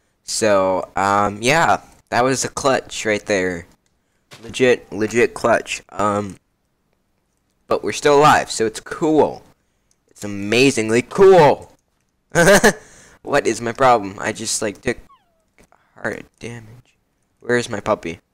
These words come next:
Mister Puppy. Um, alright. So,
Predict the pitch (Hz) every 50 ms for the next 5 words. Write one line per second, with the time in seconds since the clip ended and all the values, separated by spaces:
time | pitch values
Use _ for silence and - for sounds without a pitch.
0 | _ _ _ _ _ _ _ _ _ _ _ _ _ _ - - - _ _ -
1 | - - - - 120 135 _ _ _ _ _ _ _ _ _ _ _ _ - 107
2 | 110 113 113 113 107 104 - - 90 110 101 87 80 - - - - - - -
3 | _ - - - 127 123 120 123 120 120 117 -